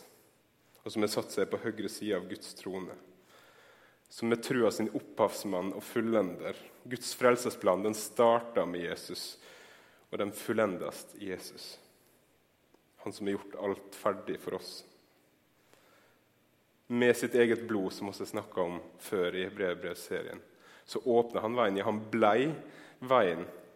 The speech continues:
hjem til far. Det er ved han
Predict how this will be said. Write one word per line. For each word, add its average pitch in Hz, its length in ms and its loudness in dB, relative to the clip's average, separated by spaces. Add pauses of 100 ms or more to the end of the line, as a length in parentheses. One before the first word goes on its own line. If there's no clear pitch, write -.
(160)
hjem 98 280 0
til - 80 -6
far. 90 280 -4 (2000)
Det 117 100 2
er 113 60 2
ved - 160 4
han 110 160 6